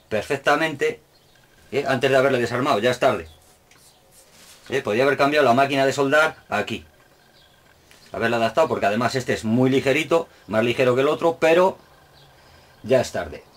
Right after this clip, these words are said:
<clears throat> Así que <clears throat> a ver cómo me las apaño. A ver cómo me las apaño.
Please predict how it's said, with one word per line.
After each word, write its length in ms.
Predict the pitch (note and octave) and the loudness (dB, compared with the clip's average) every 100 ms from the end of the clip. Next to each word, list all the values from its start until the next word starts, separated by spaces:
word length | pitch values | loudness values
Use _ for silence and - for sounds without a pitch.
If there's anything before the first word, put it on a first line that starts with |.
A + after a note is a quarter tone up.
| - - | -14 -6
<clears throat> 400 | - B2+ A2+ - | -4 -4 -6 -6
Así 300 | F3 G3 G3 | -4 -2 2
que 300 | F#3+ G3 - - | 4 4 0 -4
<clears throat> 380 | - D#3 A#2 D#2+ - _ _ _ _ - - - - - - F3+ D3 B2+ F#2 D#2+ D3 C3+ A#2 F2+ - - - - | 0 2 0 -4 -18 _ _ _ _ -14 -14 -14 -20 -16 -6 -6 -2 -4 -6 -10 -8 -4 -4 -8 -16 -20 -20 -2
a 120 | A#2 | 2
ver 140 | F3+ G3 | 2 2
cómo 180 | F#3+ | 2
me 100 | F3+ | 4
las 180 | F3 - | 2 2
apaño. 580 | F3 D#3+ G3+ G#3+ A3+ A3+ - _ _ _ _ _ _ _ _ _ _ _ _ - | 0 0 0 2 2 0 -8 _ _ _ _ _ _ _ _ _ _ _ _ -8
A 120 | - | -2
ver 120 | C3 E3 | 0 2
cómo 180 | F#3+ | 2
me 80 | F#3 | 4
las 160 | E3+ D#3+ | 2 2
apaño. 400 | B2 G#2 G2+ | 0 0 -2